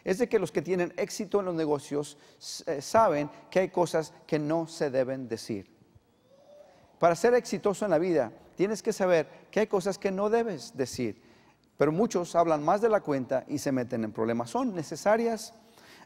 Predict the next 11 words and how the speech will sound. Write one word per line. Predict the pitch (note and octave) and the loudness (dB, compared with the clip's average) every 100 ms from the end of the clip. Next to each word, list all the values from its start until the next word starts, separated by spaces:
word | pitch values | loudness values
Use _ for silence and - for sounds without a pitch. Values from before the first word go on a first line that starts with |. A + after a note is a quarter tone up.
| _ | _
<clears throat> | |
Después, | E3+ F#3 F3+ D4+ A#3+ - - | -2 0 2 4 4 2 -16
"¿son | - G#3+ A#3+ F#3+ | -2 0 2 4
amables?". | F3 F#3+ A#3+ C#4 B3+ - - - | 6 6 4 2 -2 -4 -12 -2
La | D#3+ | 2
A, | E3 G3+ A#3+ - | 6 4 4 0
"amables". | E3 F3 G#3+ A3+ G3 D3 - - - _ - - | 2 6 6 4 0 -4 -10 -14 -20 _ -20 -2
Es | A#3 | 0
decir, | A3 C4 G#3 - | 2 2 0 -14
"¿son | - - G#3+ | -2 2 4
buenas? | E3+ G#3+ B3 C4 - | 6 4 4 0 -4